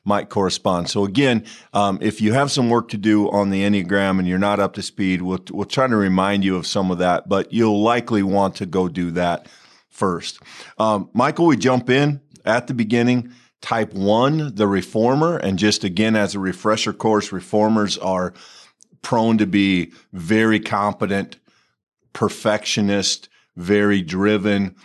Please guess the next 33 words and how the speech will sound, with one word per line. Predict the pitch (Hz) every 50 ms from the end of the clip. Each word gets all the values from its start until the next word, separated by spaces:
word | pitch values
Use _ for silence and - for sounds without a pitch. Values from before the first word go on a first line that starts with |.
| _ - - _
kind | - - 104 107 110 110
of | 104 104
a | 92
sense | - - - 113 104 104 101 -
of | 104 92 82 78 85
justice, | 80 76 78 95 107 101 101 - - - - 113 107 104 98 - -
a | 98 90
kind | - - - 98 92 92 90
of | 92 90
a | 87 87
sense | - - - 104 98 92 -
of | 95 85 73
rightness | 87 87 80 78 82 90 98 107 113 113 - - 113 113 113 110 - -
and | - - 92 90 82 76
righteousness. | 78 82 90 101 107 107 - - 113 104 - - - 110 110 110 107 - - - - - - - - _ -
Um, | 98 98 95 92 87 85 85
ones | 98 95 98 110 113 120 120 110 92
bring | 82 78 113 113 110 110 107
a | 101 92
lot | 92 92 92 98 104 113 123 - - -
to | - 131
the | 107 101 98
table, | - - 143 151 147 117 92 95 95 92 - - - - - _ _ _
but, | - 92 90 117 117 110 - - -
uh, | - - - -
you | - 127 120
know, | 117 113 110
it's | 110 107 - 123
interesting | 120 117 117 113 110 107 - - 113 104
to | 98 92
think | - - 113 101 110
about | 101 98 101 95 - 98
what | 101 107 107 - - -